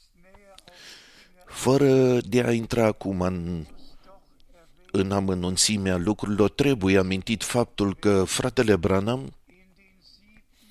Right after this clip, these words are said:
în cele șapte viziuni pe care le-a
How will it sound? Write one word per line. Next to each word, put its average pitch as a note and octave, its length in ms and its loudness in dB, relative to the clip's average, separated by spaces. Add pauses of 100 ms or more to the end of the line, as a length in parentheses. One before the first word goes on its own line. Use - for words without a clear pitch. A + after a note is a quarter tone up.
(1300)
în A#2 140 0
cele B2 300 0
șapte G2 840 2 (120)
viziuni G2 1000 -2 (880)
pe A#2+ 80 0
care A2 640 4 (220)
le-a F#2+ 760 2